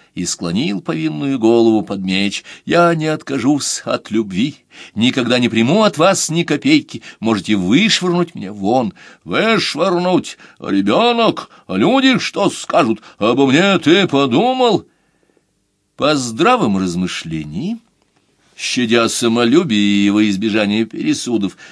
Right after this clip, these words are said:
легенду Комогена решено было вслух поддерживать. Будущее молодой семьи подверглось нелегкому обсуждению и оказалось совсем не столь мрачным. Новый родственник рассуждал здраво:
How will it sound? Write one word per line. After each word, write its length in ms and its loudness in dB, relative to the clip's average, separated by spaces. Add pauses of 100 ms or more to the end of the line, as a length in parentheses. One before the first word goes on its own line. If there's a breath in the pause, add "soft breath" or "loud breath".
(140)
легенду 720 2
Комогена 640 -2
решено 380 -2
было 200 0
вслух 340 -6
поддерживать. 680 -8 (1080)
Будущее 580 2
молодой 380 4
семьи 460 0
подверглось 720 -2 (340 loud breath)
нелегкому 560 0
обсуждению 840 0 (360)
и 60 -10
оказалось 380 -2
совсем 300 -2
не 80 -2
столь 380 -2
мрачным. 640 -4 (280 loud breath)
Новый 400 2
родственник 760 -2 (220 soft breath)
рассуждал 600 -4
здраво: 600 0